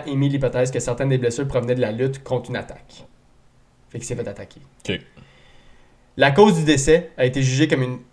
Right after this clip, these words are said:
Speaker 1: s-, une septicémie. Tu sais c'est quoi ?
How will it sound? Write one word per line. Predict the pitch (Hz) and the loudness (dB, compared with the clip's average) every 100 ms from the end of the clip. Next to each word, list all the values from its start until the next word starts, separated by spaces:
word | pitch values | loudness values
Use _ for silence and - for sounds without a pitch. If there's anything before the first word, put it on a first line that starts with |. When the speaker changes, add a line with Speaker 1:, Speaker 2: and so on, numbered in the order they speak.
| - | -14
Speaker 1:
s-, | - - - _ _ - | -10 -10 -12 _ _ -8
une | 147 135 | -4 0
septicémie. | - 196 - - 185 - 131 117 | 4 2 2 -2 0 0 -2 -6
Tu | - - _ _ _ _ - | -12 -20 _ _ _ _ -20
sais | - 107 | -14 -10
c'est | 113 | -8
quoi ? | 110 | -8